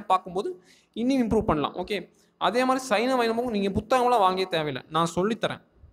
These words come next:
அதை காது கொடுத்து கேளுங்க. அவ்வளவுதான். வெற்றி நிச்சயம், வெல்வது நாம். சரியா?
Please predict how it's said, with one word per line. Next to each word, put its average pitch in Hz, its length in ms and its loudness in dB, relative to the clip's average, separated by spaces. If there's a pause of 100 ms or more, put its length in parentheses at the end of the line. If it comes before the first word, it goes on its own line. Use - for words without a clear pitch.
(320)
அதை 147 220 -6
காது 233 400 4
கொடுத்து 262 360 0
கேளுங்க. 175 360 -2 (680)
அவ்வளவுதான். 208 640 4 (440)
வெற்றி 185 480 -2
நிச்சயம், 214 500 -2
வெல்வது 190 420 2
நாம். 131 220 -2 (160)
சரியா? 175 320 -4